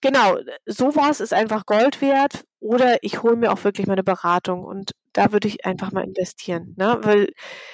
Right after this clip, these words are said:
oftmals schieben wir es vor uns her und wir gucken doch noch mal, ob wir nicht auf YouTube ein Video finden. Und ja, es gibt tolle Videos und es gibt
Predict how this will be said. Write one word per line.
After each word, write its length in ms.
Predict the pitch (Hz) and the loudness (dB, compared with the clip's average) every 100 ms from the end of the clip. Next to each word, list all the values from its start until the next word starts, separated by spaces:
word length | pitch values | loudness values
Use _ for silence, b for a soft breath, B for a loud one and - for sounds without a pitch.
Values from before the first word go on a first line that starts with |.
| B _ _ _ | B _ _ _
oftmals 800 | - 247 - 233 233 233 - - - _ _ _ _ _ _ 160 214 | 0 0 0 2 4 4 0 -8 -16 _ _ _ _ _ _ _ -8
schieben 300 | - 277 254 | -2 0 2
wir 40 | |
es 100 | 240 | 2
vor 120 | - 214 | 2 2
uns 200 | 220 233 | 2 2
her 280 | 233 233 | 4 6
und 120 | - - | 4 0
wir 160 | 214 226 | -2 -2
gucken 260 | - 233 | -6 -2
doch 140 | 233 233 | 0 0
noch 80 | |
mal, 180 | 220 214 | 2 2
ob 100 | 202 | 2
wir 100 | 220 | 0
nicht 140 | 214 196 | -2 -2
auf 140 | 190 | -2
YouTube 300 | 254 - 208 | -4 -2 -4
ein 100 | 214 | -4
Video 160 | 220 214 | -2 0
finden. 200 | 226 208 | 0 -2
Und 120 | 202 | 0
ja, 140 | 214 | 2
es 80 | 226 | 2
gibt 240 | - 247 - | -2 -6 -2
tolle 300 | 254 254 226 | 2 2 0
Videos 340 | 220 240 220 | 2 2 2
und 60 | 208 | -4
es 120 | 208 | -8
gibt 160 | 214 | -10